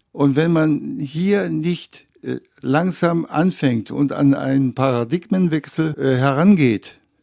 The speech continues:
und nicht nur versucht, diese Organisationsform zu schützen, weiter zu betreiben, so wie ich das ja aus, aus den Äußerungen der Landesregierung ja immer wieder raushöre, dann, äh, werden wir irgendwann mal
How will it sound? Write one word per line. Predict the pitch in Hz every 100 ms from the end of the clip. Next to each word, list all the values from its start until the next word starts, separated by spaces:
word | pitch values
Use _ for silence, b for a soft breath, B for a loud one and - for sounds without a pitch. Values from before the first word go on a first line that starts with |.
| _
und | - 139
nicht | 156 185 -
nur | - 165 170 165 151 135 B B
versucht, | B - 139 147 185 185 - - _ - -
diese | 170 180 165
Organisationsform | 151 160 151 127 165 170 180 - 160 156 156
zu | - -
schützen, | 113 190 196 - 190 175 127
weiter | 139 156 170
zu | - 156
betreiben, | 147 147 147 147 151 143 -
so | 143 143
wie | 135 143
ich |
das | 127 139
ja | - 135
aus, | 135 131 -
aus | 131 -
den | 135
Äußerungen | 139 151 156 139
der | 127 120
Landesregierung | 127 151 139 - 139 135 135
ja | 127 123
immer | 147 143
wieder | 139 127
raushöre, | 113 139 160 175 151 151 147 143
dann, | - 139 139 139 101 - 135
äh, | 135
werden | 147 170 175
wir | 151 151
irgendwann | 180 196 220 202 143 120 98 78 - -
mal | 135 147 156 -